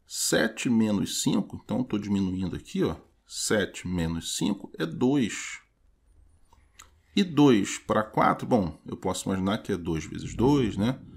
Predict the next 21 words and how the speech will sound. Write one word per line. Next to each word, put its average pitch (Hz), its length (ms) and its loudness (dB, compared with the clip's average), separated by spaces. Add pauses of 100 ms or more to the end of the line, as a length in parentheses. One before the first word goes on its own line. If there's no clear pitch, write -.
(400)
Ou 240 320 6
dois 101 320 4
ao 92 100 2
quadrado, 90 520 0 (1200)
que - 100 -8
vai 104 160 4
dar 87 160 -2
aqui - 220 -8
o 87 80 -4
quatro, - 500 -10 (1040)
tá? 107 360 4 (520)
Vamos 381 240 -4
ver 175 120 6
esse - 120 0
aqui 113 180 -2
agora, 123 360 2
olha, 90 300 0 (600)
dois - 320 4
menos 123 360 2
um, 160 200 2
né? 135 240 2